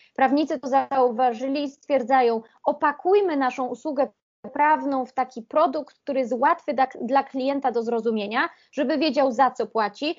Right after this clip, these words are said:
żeby można było ten produkt zindywidualizować pod potrzeby klienta i klient będzie zadowolony”. Więc ten rynek usług prawnych, który był na początku lat dziewięćdziesiątych w Polsce,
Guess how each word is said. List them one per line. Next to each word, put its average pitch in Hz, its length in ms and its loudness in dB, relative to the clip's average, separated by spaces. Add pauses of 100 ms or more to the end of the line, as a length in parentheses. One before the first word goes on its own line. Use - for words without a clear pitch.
(120)
żeby 277 220 -2
można 311 460 0 (440)
było 285 180 2
ten 277 200 -2
produkt 294 440 0 (160)
zindywidualizować 269 1040 2
pod 247 200 -4
potrzeby 233 380 0
klienta 233 480 2 (180)
i 233 80 -10
klient 277 320 0
będzie 262 260 0
zadowolony”. 214 640 0
Więc 240 220 -4
ten 269 240 2
rynek 330 320 0
usług - 260 -8
prawnych, 277 460 2 (200)
który 269 260 2
był 302 180 2
na 269 120 2
początku 311 400 -2 (440)
lat 285 280 4
dziewięćdziesiątych 247 680 -2
w - 80 -20
Polsce, 247 460 4